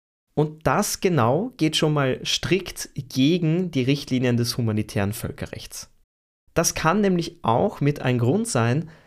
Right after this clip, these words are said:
warum sich diese Intelligence Officers an JournalistInnen gewandt haben, um diese brutalen Vorgänge ans Licht zu bringen. Und die Plausibilität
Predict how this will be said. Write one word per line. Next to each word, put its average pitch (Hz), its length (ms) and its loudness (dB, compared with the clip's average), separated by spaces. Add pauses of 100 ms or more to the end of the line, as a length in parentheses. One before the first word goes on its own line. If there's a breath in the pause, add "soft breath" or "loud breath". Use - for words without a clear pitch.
(160 loud breath)
warum 143 460 2
sich 120 240 0
diese 113 240 2
Intelligence 127 720 2
Officers 120 720 0
an 123 160 2
JournalistInnen 127 840 0
gewandt 92 420 -2
haben, 104 260 2
um 123 260 0
diese 113 420 2 (420 loud breath)
brutalen 123 500 2
Vorgänge 113 480 0
ans - 200 -4
Licht 107 200 -6
zu - 140 -12
bringen. - 320 -10 (600)
Und 139 480 2
die 143 80 2
Plausibilität 139 1120 0